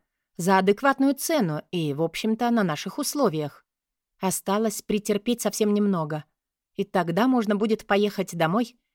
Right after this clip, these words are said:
и, наконец, выспаться. И стяжать с Романа на завтра возможность прийти в офис хотя бы к десяти. Я вышла из дамской комнаты и направилась вдоль узкого коридора в сторону зала. Но вдруг перед самым поворотом натолкнулась на Должанова.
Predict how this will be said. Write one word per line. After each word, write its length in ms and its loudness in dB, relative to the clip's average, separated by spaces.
и, 100 -2
наконец, 440 2
выспаться. 580 -4
И 80 2
стяжать 560 2
с 60 -4
Романа 440 2
на 140 -2
завтра 340 -2
возможность 640 0
прийти 320 0
в 60 -2
офис 340 -4
хотя 240 -2
бы 100 2
к 80 0
десяти. 540 -2
Я 260 -2
вышла 260 -2
из 120 2
дамской 400 -2
комнаты 480 0
и 40 4
направилась 560 -2
вдоль 300 0
узкого 320 -2
коридора 460 -2
в 80 -12
сторону 420 -2
зала. 380 -4
Но 140 2
вдруг 400 -6
перед 240 2
самым 300 2
поворотом 460 2
натолкнулась 680 0
на 80 2
Должанова. 720 0